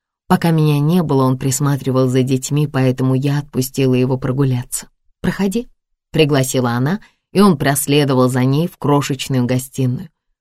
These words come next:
"Присаживайся, Ник". Но Ник, казалось, не услышал её, продолжая мерить шагами комнату. "Эми, что случилось сегодня с Тэмми?"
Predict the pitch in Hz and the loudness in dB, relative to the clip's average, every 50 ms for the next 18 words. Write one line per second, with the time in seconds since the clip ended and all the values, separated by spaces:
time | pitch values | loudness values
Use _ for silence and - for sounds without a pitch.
0 | _ _ - - 226 233 - - 262 247 - 156 139 131 - - - 131 123 123 | _ _ -2 0 0 0 2 0 -2 -2 -2 -2 -4 -4 -4 -4 -4 -4 -4 -4
1 | 117 - _ _ _ _ _ _ _ _ _ _ _ _ _ _ _ _ - 175 | -6 -12 _ _ _ _ _ _ _ _ _ _ _ _ _ _ _ _ 0 2
2 | 190 180 165 156 147 135 127 - 143 143 131 139 143 139 131 127 131 - 127 127 | 4 4 4 2 0 -2 -2 -2 -2 0 0 2 2 2 0 0 -2 -2 -2 -2
3 | 123 123 - - 139 143 135 - - 143 127 123 127 120 - 135 131 135 131 127 | -2 -2 -2 -4 -4 -2 -4 -4 -4 -2 0 0 0 0 0 -2 -2 -2 -2 -2
4 | 127 131 131 123 123 123 131 135 139 135 147 151 - - 135 123 131 127 120 123 | 0 0 0 0 0 0 2 2 0 0 -2 -4 -6 -4 -4 -2 -2 -2 -2 -2
5 | 123 127 - - 120 117 117 120 135 131 - - - _ _ _ _ _ _ _ | -4 -6 -4 -4 -4 -2 -4 -6 -8 -10 -14 -18 -18 _ _ _ _ _ _ _
6 | _ _ _ _ _ _ _ _ _ _ - 190 185 147 120 - _ _ _ _ | _ _ _ _ _ _ _ _ _ _ 2 4 4 4 2 -2 _ _ _ _
7 | _ _ _ _ _ _ _ _ _ _ _ - - - - - 185 180 185 180 | _ _ _ _ _ _ _ _ _ _ _ -8 -8 -6 -2 2 4 4 4 4
8 | - - 180 196 202 - - 147 147 147 151 151 151 - - 156 139 135 127 117 | 4 2 2 2 2 2 2 2 2 4 2 2 2 2 2 2 4 4 2 2
9 | 127 135 135 123 - - - 127 120 110 104 - | 2 0 0 -2 -4 -2 0 0 0 -2 -4 -8